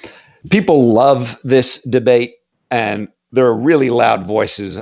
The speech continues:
of people who say, "Hey, it's all about nature, it's all about nurture." I think when you look at the research,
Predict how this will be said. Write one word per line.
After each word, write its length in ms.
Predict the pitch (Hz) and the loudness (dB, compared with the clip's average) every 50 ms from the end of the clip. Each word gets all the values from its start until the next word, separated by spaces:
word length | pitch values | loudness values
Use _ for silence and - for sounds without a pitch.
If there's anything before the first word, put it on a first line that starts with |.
| - - | -12 -8
of 320 | 110 107 98 90 82 - | -6 -4 -4 -6 -6 -10
people 360 | - - 110 - - 101 90 85 | -8 -8 -8 -6 -4 -4 -4 -4
who 160 | 87 92 - | -6 -8 -8
say, 260 | - - 90 87 85 | -4 -4 -2 -2 -2
"Hey, 240 | 87 131 139 120 101 | 0 0 0 0 0
it's 140 | 92 - - | -2 -4 -2
all 260 | - 143 135 131 120 | 0 2 2 2 2
about 320 | 107 98 92 92 95 - | 2 2 0 0 -2 -4
nature, 460 | 104 95 90 87 82 - 85 80 80 | -8 -8 -8 -8 -8 -8 -8 -8 -8
it's 160 | 78 - - - | -8 -10 -10 -4
all 200 | - 131 123 110 | 0 2 2 2
about 280 | 107 87 82 80 73 78 | 2 0 -4 -6 -6 -8
nurture." 400 | 85 82 85 82 - - 85 - _ _ _ _ _ _ - | -10 -10 -10 -8 -8 -10 -10 -10 _ _ _ _ _ _ -8
I 80 | - 147 | -6 -4
think 100 | 165 156 | 0 0
when 120 | 156 151 | 2 2
you 120 | 147 143 143 | 2 2 4
look 220 | 170 190 185 170 | 4 2 2 2
at 140 | 151 127 - | 0 2 2
the 80 | - | 2
research, 680 | 131 135 165 180 - - 131 113 110 101 - - - - | 2 2 2 0 0 0 2 2 2 0 -2 -8 -14 -16